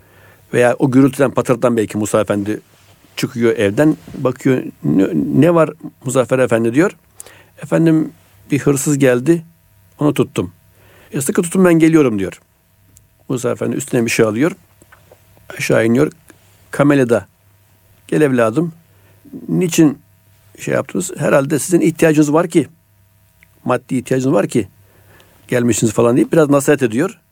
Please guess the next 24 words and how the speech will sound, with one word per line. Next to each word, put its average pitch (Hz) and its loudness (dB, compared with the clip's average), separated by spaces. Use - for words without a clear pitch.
Sonra 160 0
eve 165 2
giriyor 131 2
Musa 110 2
Efendi 104 -2
Hazretleri. 131 -2
"Bir 156 0
tepsi 135 0
yemek, 123 0
sizin 143 -4
karnınız 131 0
acıkmıştır." 120 -2
diyerek 151 0
adamın 147 2
önce 135 0
bir 127 0
karnını 131 2
doyuruyor. 165 4
Sonra 160 0
bir 165 2
zarf 151 2
dolusu 127 -4
para 156 0
veriyor. 185 2